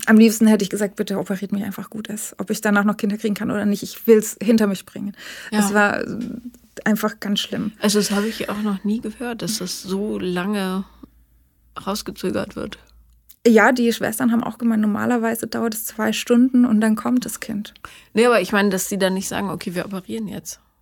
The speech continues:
Speaker 1: Ja.
Speaker 2: Also weil es einfach auch für dich so, also für euch so schwer ist.
Speaker 1: Ja. Ja, vor allem, man, wenn man halt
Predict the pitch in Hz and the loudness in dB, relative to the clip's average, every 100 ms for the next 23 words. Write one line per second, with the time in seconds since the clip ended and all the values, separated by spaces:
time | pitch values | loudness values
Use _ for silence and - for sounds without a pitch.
0 | _ _ _ _ 208 208 220 - _ 202 | _ _ _ _ -6 -4 -8 -12 _ 0
1 | 220 196 202 196 - 190 196 175 160 180 | 2 2 2 -2 -6 -8 -8 -6 -8 -8
2 | - _ _ _ _ _ _ _ 202 196 | -18 _ _ _ _ _ _ _ -4 -2
3 | 262 - 311 202 175 175 - - 226 262 | -4 -6 -6 -6 -4 -4 -6 -6 -4 -4
4 | 190 190 - 233 247 247 - - - _ | -6 -6 -2 -2 -2 -6 -8 -8 -10 _
5 | 196 202 208 208 _ _ _ _ _ _ | -4 -4 -4 -8 _ _ _ _ _ _
6 | _ _ _ _ _ _ - 208 214 214 | _ _ _ _ _ _ -8 -4 -2 2
7 | 214 202 240 - 226 208 220 220 214 - | 4 2 -2 -4 2 4 6 4 2 -2